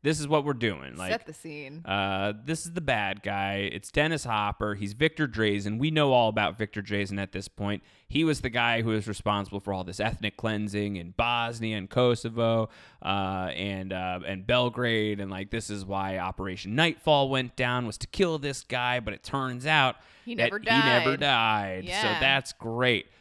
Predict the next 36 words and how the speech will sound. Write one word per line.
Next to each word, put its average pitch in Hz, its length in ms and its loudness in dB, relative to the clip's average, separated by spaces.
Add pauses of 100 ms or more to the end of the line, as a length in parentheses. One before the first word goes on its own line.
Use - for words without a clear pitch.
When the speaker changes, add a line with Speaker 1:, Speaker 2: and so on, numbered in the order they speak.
(120)
Speaker 1:
Um, 104 320 0
and 120 120 2
instead, 127 680 2
what 113 180 -4
happened, 139 680 0 (120)
uh, 110 320 2
when 110 260 -2
they 110 180 0
blew 113 360 -2
up 113 180 -2
the 117 80 -4
building, 147 680 2 (280)
uh, 107 340 2
as 107 180 0
Jack 113 340 0
is 110 120 -6
gonna 113 160 -6
say 147 280 2
when 131 140 -2
he, 104 80 -6
like, 107 180 -6
has 110 300 -2
his 104 180 -6
moment 113 420 -2
with 95 180 -4
him, 98 360 -6 (360)
is, 101 400 -2
like, 98 300 -4
uh, 92 280 -2 (400)
"We 113 100 -4
saw 127 300 0
you 156 160 2
walk 131 320 2
into 156 160 -2
that 117 300 -2
building. 143 580 0